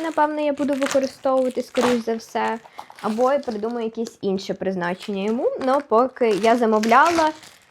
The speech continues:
щоб щось складати, щоб все не валялося. Ну да, це, напевно, буде, скоріш за все, для косметики, там, напевно, відбивається. <laughs> Прикольно. І останнє,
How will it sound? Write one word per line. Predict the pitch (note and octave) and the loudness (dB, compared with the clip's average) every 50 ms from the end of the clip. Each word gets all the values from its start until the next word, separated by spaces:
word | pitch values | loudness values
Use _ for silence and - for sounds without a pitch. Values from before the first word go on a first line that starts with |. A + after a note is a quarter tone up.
| - - - | -18 -16 -2
щоб | - - F#4+ F#4 | 4 4 4 4
щось | - - - F#4+ G#4 G#4 G#4 | 4 4 4 6 6 4 2
складати, | - - - D#4 D4+ C#4+ A#3 G#3+ F#3+ F#3 F#3 F#3 G#3 A3+ | -2 2 6 6 8 8 8 8 6 6 4 2 -2 -4
щоб | - - B3 | -2 -4 -6
все | A3+ - - E4 F4+ | -2 0 0 0 2
не | F4 D#4+ | 0 0
валялося. | B3+ B3+ A#3+ A3+ A3+ A#3 C4+ D#4+ F4+ F4+ - - D#4+ C#4+ C4+ - - | 2 2 2 2 2 2 0 0 -4 -6 -6 -6 -6 -6 -6 -4 -2
Ну | D#4 D#4+ | 0 4
да, | A#3+ C4+ C4 A#3 | 6 6 6 4
це, | - - C4+ C4+ | 2 0 -2 -2
напевно, | C#4+ C#4 C4+ C4 B3+ | 0 2 2 2 2
буде, | A#3 A#3 A#3 A3 A#3 | 2 2 2 0 -2
скоріш | - - - A#3+ A#3 A#3+ | -2 0 0 0 2 2
за | A#3 A3 | 0 -2
все, | A3 - - A#3 G#3+ G#3+ | -2 -2 -2 -2 0 0
для | G#3 G3+ F#3+ | 0 -2 -2
косметики, | G#3+ G#3 - A#3 C4 - - B3 | -4 -6 -8 -8 -8 -6 -8 -8
там, | - G#3 G#3 | -8 -6 -6
напевно, | G#3+ G#3 G#3+ G#3 G#3 G#3 | -6 -8 -8 -8 -8 -8
відбивається. | G#3 G#3 G3 G3 G3 G3+ F#3+ F#3+ G#3+ C4+ C#4+ - - - A3+ A3+ - _ _ - - - | -8 -8 -10 -10 -10 -10 -10 -8 -10 -12 -14 -16 -16 -16 -16 -16 -18 _ _ -12 -4 0
<laughs> | G#4+ G#4 A4 A4 A4 - _ _ _ _ _ - _ - _ _ - - _ _ _ | 0 2 2 0 -4 -10 _ _ _ _ _ -20 _ -20 _ _ -20 -20 _ _ _
Прикольно. | - D#4 F4+ F4+ - _ - F#3 F3 E3+ E3+ F3 F3 F#3 A3 - _ _ _ _ _ _ _ _ _ _ - - _ _ _ - - - - - _ _ _ - - _ | -4 -4 -4 -4 -6 _ -4 -2 -2 -2 -4 -6 -8 -10 -12 -16 _ _ _ _ _ _ _ _ _ _ -20 -20 _ _ _ -4 -4 -4 -4 -8 _ _ _ -20 -10 _
І | A#3+ D4 F4 | 0 2 2
останнє, | G4+ G4 - - - B3 B3 C#4 D#4+ E4+ F4 F4 | 2 0 0 2 2 4 4 4 2 0 -2 -2